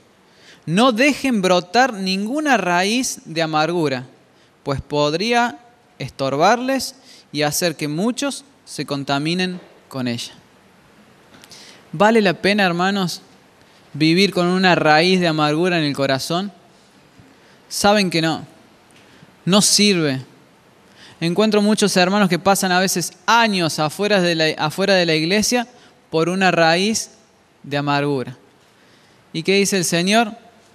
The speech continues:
Si crees que debes ser humilde como un niño, que debes dejar ese pecado, que no debes ser piedra de tropiezo,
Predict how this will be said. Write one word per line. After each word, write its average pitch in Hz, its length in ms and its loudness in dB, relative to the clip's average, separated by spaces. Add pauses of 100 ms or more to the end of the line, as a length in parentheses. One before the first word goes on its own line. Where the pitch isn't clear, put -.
(380)
Si 156 240 -4
crees 185 680 2 (380)
que 151 100 -4
debes 170 320 2
ser 180 160 -2
humilde 196 420 0
como 180 200 -4
un 180 120 -4
niño, 190 320 0
que 151 100 0
debes 170 400 2
dejar 190 540 0 (500)
ese 165 280 -6
pecado, 170 760 0 (280)
que 147 100 -8
no 175 140 -4
debes 185 320 0
ser 185 260 -4 (260)
piedra 190 340 2
de 165 140 0
tropiezo, 151 680 -2